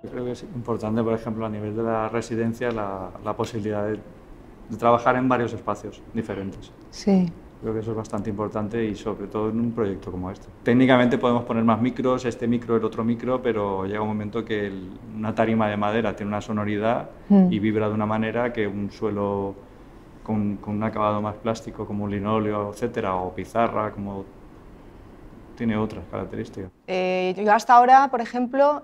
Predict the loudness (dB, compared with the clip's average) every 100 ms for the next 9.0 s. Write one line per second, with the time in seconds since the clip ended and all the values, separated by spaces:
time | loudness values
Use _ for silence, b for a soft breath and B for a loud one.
0 | -6 -2 0 0 0 2 6 6 6 4
1 | 2 0 0 0 -2 -2 0 0 -2 2
2 | 2 2 -4 -8 -8 -10 -4 0 0 2
3 | 2 0 0 -2 -2 -6 -14 -14 _ _
4 | _ _ -20 _ -2 -2 0 4 4 2
5 | -4 b b b b b 0 4 4 4
6 | 2 -2 -8 2 4 4 4 0 2 2
7 | 4 2 4 8 8 6 2 2 -2 -2
8 | -4 0 2 4 4 2 2 0 -2 -6